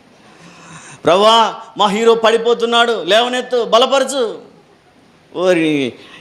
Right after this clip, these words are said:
ఈ సినిమాలో హీరో బలపరచబడ్డానికి ఎవరు సాయం చేయాలంటే ఇప్పుడు? దేవుడు సాయం చేయాలి. ప్రార్థన చేస్తున్నాడు, ప్రార్థన చేస్తున్నాడు, గా-, మనసులో ప్రార్థన చేసుకుంటున్నాడు, బయటికి వినిపించకుండా. బయటికి వినిపిస్తే,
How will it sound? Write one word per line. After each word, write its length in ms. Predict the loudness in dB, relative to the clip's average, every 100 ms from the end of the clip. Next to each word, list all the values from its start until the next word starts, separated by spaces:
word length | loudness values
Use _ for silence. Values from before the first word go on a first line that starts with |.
| 0
ఈ 480 | 4 6 4 0 -6
సినిమాలో 580 | -2 0 2 2 2 2
హీరో 320 | 2 0 0
బలపరచబడ్డానికి 1200 | 0 0 0 -2 -2 -2 0 -2 -2 -2 -2 -4 -12 0
ఎవరు 200 | 2 2
సాయం 260 | 0 0
చేయాలంటే 300 | 0 0 0
ఇప్పుడు? 220 | -2 -4 -8 -12 _ _ -20 -20 -20 -20 -18 -16 -4
దేవుడు 280 | 0 2 2
సాయం 340 | -2 -2 -4
చేయాలి. 220 | -8 -10 -18 _ _ _ -20 _
ప్రార్థన 380 | 0 2 0 0
చేస్తున్నాడు, 480 | 0 -2 -4 -4 -2
ప్రార్థన 420 | 0 0 0 -4
చేస్తున్నాడు, 520 | -4 -6 -4 -2 -2 -4 -14 -8
గా-, 600 | 0 2 4 4 2 2
మనసులో 380 | 0 0 0 0
ప్రార్థన 400 | 2 2 2 2
చేసుకుంటున్నాడు, 580 | 2 2 -2 -4 -2 0
బయటికి 320 | 0 0 -2
వినిపించకుండా. 540 | -2 -2 -2 -2 -2 0
బయటికి 340 | 0 0 -6
వినిపిస్తే, 540 | -6 -6 -4 0 0